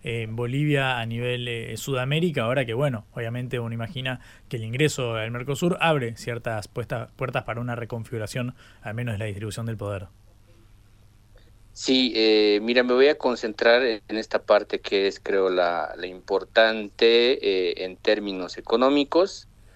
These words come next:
Speaker 2: para un proceso de integración regional, que es, eh, el tema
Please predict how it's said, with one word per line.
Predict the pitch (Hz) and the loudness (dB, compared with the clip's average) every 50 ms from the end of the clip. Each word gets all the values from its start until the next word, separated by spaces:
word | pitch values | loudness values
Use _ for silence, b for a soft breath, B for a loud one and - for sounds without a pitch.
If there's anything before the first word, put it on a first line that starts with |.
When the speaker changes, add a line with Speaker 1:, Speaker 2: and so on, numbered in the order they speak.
| b b | b b
Speaker 2:
para | - 98 95 90 90 90 90 90 90 90 | 2 4 4 6 6 4 4 4 2 0
un | 92 95 | -4 -6
proceso | - - 95 92 92 - 101 90 101 95 | -6 -2 0 0 0 0 -2 -4 -4 -6
de | 95 95 | -6 -6
integración | 92 - 98 98 101 104 107 - 147 139 143 151 165 170 - b b b b b b b b b b - - | -6 -4 -2 2 2 2 2 4 4 4 4 4 2 -2 -8 b b b b b b b b b b -6 -2
regional, | 107 110 131 143 143 - 156 151 151 147 151 170 190 190 | 4 4 4 4 6 6 4 6 6 4 4 4 2 0
que | - - 120 107 101 98 98 | -2 2 4 4 4 4 2
es, | 98 - - _ - - | 0 -2 -6 _ -8 -4
eh, | 90 90 82 85 85 85 87 90 | -4 -4 -2 -4 -4 -4 -6 -6
el | 90 90 | -6 -6
tema | - - 113 110 101 | 0 2 2 2 2